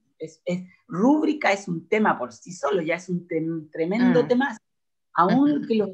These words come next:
Speaker 1: que éramos profesores, porque cuando yo fui, cuando yo estudié, todavía el tema de la rúbrica no se usaba, usábamos otro. Entonces,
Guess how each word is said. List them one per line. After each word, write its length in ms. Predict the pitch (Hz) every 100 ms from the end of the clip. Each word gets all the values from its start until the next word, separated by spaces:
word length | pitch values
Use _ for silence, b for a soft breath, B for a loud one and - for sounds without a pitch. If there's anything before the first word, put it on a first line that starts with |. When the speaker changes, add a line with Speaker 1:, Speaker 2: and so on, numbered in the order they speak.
| -
Speaker 1:
que 220 | 196 202
éramos 280 | 226 220 202
profesores, 480 | 185 180 - 233 240
porque 240 | - -
cuando 280 | 151 143 143
yo 180 | 196 202
fui, 300 | - 240 226 b b b b b -
cuando 220 | - 143 -
yo 160 | 185
estudié, 480 | 202 240 233 220 226
todavía 420 | - 160 160 202
el 120 | 202
tema 180 | 202 202
de 80 | 202
la 80 | 180
rúbrica 340 | 202 202 196
no 140 | 185 185
se 140 | 185
usaba, 340 | 180 147 -
usábamos 480 | 160 - 160 151 143 -
otro. 200 | 196 -
Entonces, 460 | 254 - 196 226